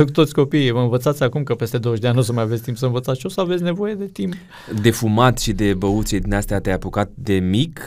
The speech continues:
Speaker 2: sau,
Speaker 1: Nu.
Speaker 2: adică, pe la ce vârstă?
Speaker 1: Păi, când am început să dau și eu de prieteni, clasa a șaptea.
Speaker 2: Aveai treisprezece, paisprezece
Speaker 1: Da,
Speaker 2: ani?
Speaker 1: da,
Speaker 2: Destul de
Speaker 1: doisprezece,
Speaker 2: mic,
Speaker 1: de la
Speaker 2: totuși.
Speaker 1: doisprezece, treisprezece, de când s-au, s-, despărțit
Speaker 2: despărțit
Speaker 1: părinții
Speaker 2: părinții.
Speaker 1: mei și eu am început să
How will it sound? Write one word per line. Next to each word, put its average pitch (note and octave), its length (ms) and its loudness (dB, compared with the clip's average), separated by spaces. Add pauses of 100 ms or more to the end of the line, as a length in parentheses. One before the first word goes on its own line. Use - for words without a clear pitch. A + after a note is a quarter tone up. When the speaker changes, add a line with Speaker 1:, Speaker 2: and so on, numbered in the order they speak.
Speaker 2:
sau, A2 400 2
Speaker 1:
Nu. F#2+ 120 0
Speaker 2:
adică, G2 520 -2
pe - 80 -4
la G#2 100 2
ce G2+ 140 -4
vârstă? E2+ 480 -8 (1700)
Speaker 1:
Păi, D4 180 -2
când C4+ 180 2
am B3 100 6
început A#3 300 0
să A3+ 120 2
dau G3+ 120 4
și F3+ 120 0
eu D#3+ 60 2
de D3 100 4
prieteni, E3+ 640 2 (680)
clasa - 340 -8
a C3+ 40 -4
șaptea. C#3 600 -6 (520)
Speaker 2:
Aveai E3+ 240 0
treisprezece, G2 520 -2
paisprezece G#2 420 0
Speaker 1:
Da, D#3 100 8
Speaker 2:
ani? C3 100 0
Speaker 1:
da, E3 100 2
Speaker 2:
Destul G3 180 6
de - 60 10
Speaker 1:
doisprezece, F#4 220 6
Speaker 2:
mic, D#3+ 80 0
Speaker 1:
de G3+ 140 4
la F#4+ 60 10
Speaker 2:
totuși. G#3 100 4 (180)
Speaker 1:
doisprezece, E3+ 140 -2
treisprezece, F#3 380 2
de G3 60 2
când G#3 120 2
s-au, D#3+ 360 4
s-, C3+ 60 -4
despărțit C#3 420 0
Speaker 2:
despărțit G#2+ 100 0
Speaker 1:
părinții A#2 280 4
Speaker 2:
părinții. D#3 340 2
Speaker 1:
mei A3 140 4
și - 120 0
eu G3 60 4
am F3+ 80 0
început F3 340 -2
să F3 100 -4